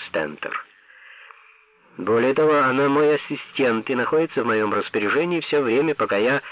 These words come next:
коммивояжёр по радиотехнике, провожу богатый на сделки летний сезон в этих местах. Он ухмыльнулся. «Мы остановились в этом же отеле,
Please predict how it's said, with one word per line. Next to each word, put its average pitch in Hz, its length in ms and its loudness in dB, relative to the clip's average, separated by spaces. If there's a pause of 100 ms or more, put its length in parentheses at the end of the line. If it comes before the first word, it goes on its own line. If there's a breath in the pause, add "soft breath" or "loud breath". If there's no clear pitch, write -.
(360 loud breath)
коммивояжёр 123 760 2
по 113 140 -2
радиотехнике, 110 760 -2
провожу 139 420 2
богатый 117 540 0
на 113 160 0
сделки 104 400 -2
летний 95 440 -2
сезон 117 440 -2 (200 loud breath)
в 104 100 -2
этих 117 360 -4
местах. - 640 -6 (1080 loud breath)
Он 117 120 2
ухмыльнулся. 107 840 -2 (1400)
«Мы 107 140 0
остановились 127 600 2
в 113 40 0
этом 120 320 2
же 117 180 2
отеле, 135 500 0